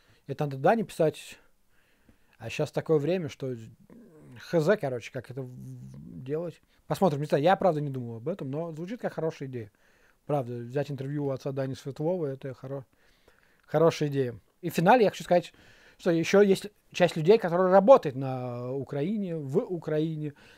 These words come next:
Это военкоры, мои друзья, коллеги, два моих товарища из Болгарии,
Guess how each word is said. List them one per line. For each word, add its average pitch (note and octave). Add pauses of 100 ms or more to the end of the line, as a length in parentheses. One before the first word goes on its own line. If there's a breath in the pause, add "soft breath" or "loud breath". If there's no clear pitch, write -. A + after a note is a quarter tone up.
(160 soft breath)
Это D#3
военкоры, F3+
мои E3
друзья, D#3+
коллеги, F3+ (500 soft breath)
два D3
моих D#3+
товарища D3+
из C3+
Болгарии, F3+